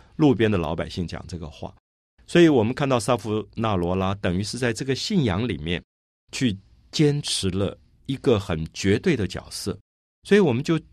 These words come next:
知道说，大概在米开朗基罗长大的过程当中，在翡冷翠这个城市，一方面经济在发展，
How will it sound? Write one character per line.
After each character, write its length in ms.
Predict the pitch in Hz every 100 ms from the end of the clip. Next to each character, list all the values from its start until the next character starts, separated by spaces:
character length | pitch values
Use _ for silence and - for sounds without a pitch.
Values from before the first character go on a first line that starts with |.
| _
知 160 | - 175
道 200 | 170 131
说， 220 | - 139
大 260 | - 139
概 220 | 123 127 117
在 380 | - 127 101 98 - - _
米 80 | 120
开 140 | 139
朗 180 | 123 113
基 100 | 135
罗 200 | 117 113
长 260 | 101 78
大 160 | 87 104
的 100 | 98
过 200 | 95 104
程 200 | 95 87
当 300 | 92 92 95
中， 260 | 95 92 95 - _
在 160 | - 120
翡 200 | 101 113
冷 220 | 143 90
翠 180 | - 123
这 120 | 101
个 100 | 101
城 280 | 92 87 78
市， 260 | 92 113 92 - - -
一 40 |
方 200 | 160 160
面 200 | 165 123
经 160 | 135 135
济 140 | 131
在 180 | 117 101
发 220 | 107 104
展， 260 | 101 71